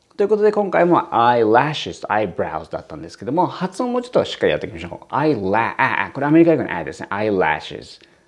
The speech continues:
eyelashes。で、シュも、シュって、日本語でエスエイチの音、シって音出すときって、シってちょっと口横に開いちゃうじゃないですか。シ、シ。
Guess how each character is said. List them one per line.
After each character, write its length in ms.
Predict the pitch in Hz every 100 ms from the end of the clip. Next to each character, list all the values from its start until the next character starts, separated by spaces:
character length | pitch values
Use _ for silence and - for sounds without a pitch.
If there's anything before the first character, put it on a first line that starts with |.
| _ _
eyelashes。 1800 | - 110 131 139 123 107 101 95 90 - 101 107 104 101 - 73 65 - - _ _ _ _
で、 120 | 165
シ 240 | - -
ュ 60 | 254
も、 260 | 208 143 -
シ 240 | - -
ュ 20 |
っ 40 | 196 -
て、 140 | - 110
日 100 | 117
本 160 | 185 214
語 60 |
で 180 | 214 143
エ 60 | 127
ス 100 | 208
エ 40 |
イ 40 |
チ 100 | 208
の 60 | 113
音、 140 | -
シ 180 | - -
っ 40 | 170
て 160 | -
音 180 | 92 87
出 100 | 90
す 80 | 98
と 80 | 87
き 80 | -
っ 20 |
て、 160 | 98 87
シ 220 | - 196
っ 20 |
て 160 | - -
ち 60 |
ょ 40 | 180
っ 20 |
と 60 | 170
口 200 | - 202
横 160 | 202
に 100 | 196
開 140 | 190 185
い 20 |
ち 80 | 98
ゃ 20 |
う 40 |
じ 60 | 85
ゃ 20 |
な 60 | 76
い 40 |
で 20 |
す 40 | -
か。 80 | -
シ、 300 | - 131 -
シ。 320 | - 131 -